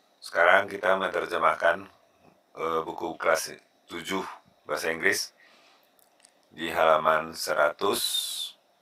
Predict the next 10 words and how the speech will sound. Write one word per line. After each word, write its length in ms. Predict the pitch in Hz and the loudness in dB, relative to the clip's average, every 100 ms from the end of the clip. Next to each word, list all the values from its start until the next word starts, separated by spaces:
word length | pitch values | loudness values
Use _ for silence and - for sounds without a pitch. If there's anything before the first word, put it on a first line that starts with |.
| - | -12
lima 640 | 87 80 78 80 80 76 73 - | -8 0 2 2 2 0 -2 -2
enam. 320 | 85 78 - _ _ _ _ _ _ _ _ _ _ _ - - _ _ | 0 0 -2 _ _ _ _ _ _ _ _ _ _ _ -20 -20 _ _
Nah, 400 | 78 78 69 62 - _ _ _ _ _ _ _ _ | -2 2 2 0 -6 _ _ _ _ _ _ _ _
kita 320 | 92 - 98 104 | -8 4 6 6
akan 240 | 98 95 | 4 2
bermain 400 | 95 95 90 90 87 | 0 2 2 2 2
peran 320 | 87 87 87 | 4 4 4
pembicara 800 | 95 87 82 71 71 73 82 107 - _ _ _ _ _ _ _ | -4 -6 -6 0 4 4 4 0 -12 _ _ _ _ _ _ _
di 720 | - 90 95 95 95 95 95 95 | -10 -4 -2 -2 -2 -2 -4 -4
percakapan 960 | 95 - 92 87 92 78 - 80 92 | -4 0 2 6 6 6 6 4 2